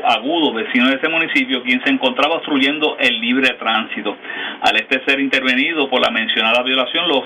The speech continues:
agentes observaron a plena vista una pistola Beretta,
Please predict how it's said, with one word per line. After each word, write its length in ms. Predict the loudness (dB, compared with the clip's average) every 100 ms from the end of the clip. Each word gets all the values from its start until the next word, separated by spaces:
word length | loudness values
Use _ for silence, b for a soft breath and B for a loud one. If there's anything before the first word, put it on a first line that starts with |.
| 0
agentes 440 | 2 2 0 0
observaron 680 | 0 0 2 4 2 2 -4 B B B B
a 160 | 2 2
plena 320 | 2 2 2
vista 340 | -2 0 0
una 200 | 2 0
pistola 500 | -2 0 2 4 2 -2 0
Beretta, 560 | 0 2 0 0 -4